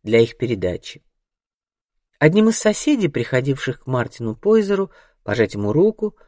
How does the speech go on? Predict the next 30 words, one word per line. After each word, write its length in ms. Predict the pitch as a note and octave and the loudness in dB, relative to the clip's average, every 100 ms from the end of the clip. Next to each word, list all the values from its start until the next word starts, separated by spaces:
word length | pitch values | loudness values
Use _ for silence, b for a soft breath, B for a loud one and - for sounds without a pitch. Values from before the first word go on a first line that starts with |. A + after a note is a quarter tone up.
| _ _ | _ _
помолчав 600 | - G#2 F#2 - C#3+ F3 | -6 -4 -2 2 2 2
несколько 440 | G3+ G3+ F#3 E3 | -2 -4 -8 -6
минут, 340 | F3 F3 F3 D#3 | -4 -2 -2 -2
был 280 | C#3+ G#3+ G3+ | 0 0 0
Бартль 640 | A2 B2+ G#3+ - - D#3+ | 2 4 4 0 -6 -2
Масси. 720 | B2+ G2 F2 - - - - _ _ _ _ _ _ _ _ _ _ _ | -2 -2 -6 -10 -18 -20 -20 _ _ _ _ _ _ _ _ _ _ _
Он 140 | C#4 B3 | 4 6
закрыл 400 | E3+ D3 C3 A#2+ | 6 4 2 2
свою 280 | - G2 G#2 | 2 2 2
школу 580 | - - F3+ C4 A#3 | 0 4 8 8 8
и 40 | E3+ | 4
шёл 260 | - F3 | 4 2
в 100 | G3 | 4
дом 180 | D3 D#3+ | 4 2
священника, 960 | F3 - G3 - B2+ B2+ B2+ C3 C3 A#2 | 2 -4 -4 -2 0 0 0 -4 -4 -4
куда 340 | - G#2 B2 | 0 4 6
и 80 | A#2 | 6
прибыл 440 | - A#2 A2 F#2+ F#2+ | 4 -2 -2 0 -2
вечером 640 | G2 C#3 F#3+ - G3 F#3+ | 0 2 2 0 -4 -4
около 280 | D#3 - D3 | -6 -4 -4
половины 480 | - G#2 A2 G#2 F#2+ | -2 0 0 0 -4
восьмого, 680 | F2+ - - B2 F3+ G#3 G#3 _ _ _ - | -6 -8 -6 -2 0 -2 -6 _ _ _ -6
и, 80 | |
приказав 680 | A3+ F3+ D#3 A2 A#2+ C#3+ D3 | -4 -2 0 0 4 4 4
засвидетельствовать 1040 | - A2 - G2 A2+ G#2+ A2 - - G2+ - | -2 -8 -8 -6 -4 -4 -6 -14 -8 -8 -6
мистеру 460 | G#2 G#2 - G#2 - | -8 -6 -6 -6 -4
Ирвину 480 | A2+ G#2+ G2 F#2+ | -2 0 -2 -4
своё 300 | F2+ - G2+ | -8 -4 -4
глубокое 560 | F2+ G2 F#2+ G2+ - F#2 | -2 -6 -6 -8 -4 -6
почтение, 760 | - F2+ - - F3 G3+ G#3 | -4 -8 -8 -2 -2 0 -4